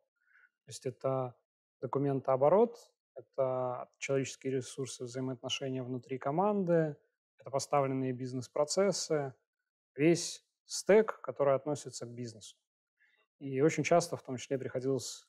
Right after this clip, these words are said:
а, решать какие-то кризисные ситуации в компаниях. В том числе я, а, два-три года работал как кризис-менеджер. И этот бизнес очень хорошо рос, но это достаточно стрессовая область.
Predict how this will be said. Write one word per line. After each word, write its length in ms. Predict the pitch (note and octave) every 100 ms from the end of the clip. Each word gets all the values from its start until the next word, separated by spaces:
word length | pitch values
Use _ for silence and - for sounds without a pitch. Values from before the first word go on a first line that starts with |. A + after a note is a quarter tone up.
| -
а, 580 | A#2+ B2 A#2+ A#2+ A#2+ B2
решать 520 | B2 - C#3+ C3 - -
какие-то 360 | - - A#2
кризисные 420 | A#2+ C#3 A#2+ B2 A#2
ситуации 460 | - B2+ A#2 -
в 60 | A#2+
компаниях. 840 | C3+ C#3+ G3 G3+ E3 C3+ - _ _
В 40 | _
том 100 | C3+
числе 340 | - - B2+
я, 300 | A#2+ A#2+ A#2 A2+ _
а, 280 | B2 A#2+ A#2
два-три 320 | B2+ B2+ B2+
года 240 | A#2+ B2 B2
работал 560 | A#2+ B2 A#2 A2+ A2 _
как 240 | - A#2+ _
кризис-менеджер. 800 | C3+ C3 A#2 D#3+ G#3+ F#3+ D3+ C#3 _ _ _ _ _ _ _ _ _ _ -
И 440 | C3+ B2 B2+ B2
этот 240 | B2 C#3 B2+
бизнес 360 | D3 B2+ B2+
очень 160 | C3 -
хорошо 320 | B2 - C#3
рос, 320 | F3+ G#3 - C3+
но 440 | C3 C3 C3 A#2+ _ _ _ _ _ _ _ _ _ _
это 160 | C#3 C#3+
достаточно 480 | D3+ - D#3+ - D3
стрессовая 600 | - E3+ D#3+ - C#3 D3
область. 540 | G#3+ G3+ F#3 - -